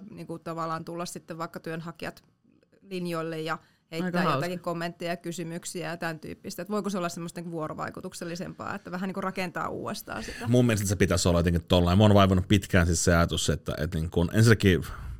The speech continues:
Speaker 3: niinku, ite taas, jos niinku tarjoan töitä, niin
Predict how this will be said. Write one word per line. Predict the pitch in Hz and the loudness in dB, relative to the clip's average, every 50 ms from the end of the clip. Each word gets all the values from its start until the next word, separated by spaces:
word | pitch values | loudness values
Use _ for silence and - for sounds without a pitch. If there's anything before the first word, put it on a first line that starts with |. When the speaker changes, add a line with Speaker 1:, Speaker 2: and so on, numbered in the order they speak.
| - - _ | -14 -18 _
Speaker 3:
niinku, | - 78 82 82 - 87 85 82 52 - - _ _ _ _ _ _ - | -8 -6 -4 -2 0 2 2 0 0 -4 -8 _ _ _ _ _ _ 0
ite | 78 90 90 92 | 2 4 6 4
taas, | 85 - - 78 80 | 4 4 2 2 2
jos | 82 85 - - - | 2 0 -2 -2 -4
niinku | 78 82 80 - _ _ - - - | -6 -6 -6 -8 _ _ -20 -12 -2
tarjoan | - 92 90 92 82 73 73 - | 2 4 4 6 6 4 2 0
töitä, | - 76 69 69 65 65 - | 0 -2 -2 -2 -2 -2 -4
niin | 65 - - | -4 -4 -4